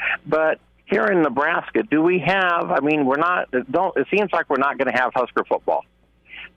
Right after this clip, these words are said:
So I, you know, I personally, I would love to go and see, uh, a Texas Tech game. Uh, I still, um, am pissed at them for what they did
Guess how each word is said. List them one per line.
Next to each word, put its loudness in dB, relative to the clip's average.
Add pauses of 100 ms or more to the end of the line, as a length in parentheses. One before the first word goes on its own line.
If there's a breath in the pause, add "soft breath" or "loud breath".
(120)
So 2 (1400)
I, 0
you 0
know, 0
I 0
personally, -2
I 0
would 0
love 0
to 0
go 0
and -2 (120)
see, 2 (320 loud breath)
uh, 2
a -6
Texas -4 (120)
Tech -2
game. 0 (480 loud breath)
Uh, 0 (100)
I 0
still, -2 (200)
um, 0
am 0
pissed -2
at -2
them 0
for 0
what 0
they 2
did 0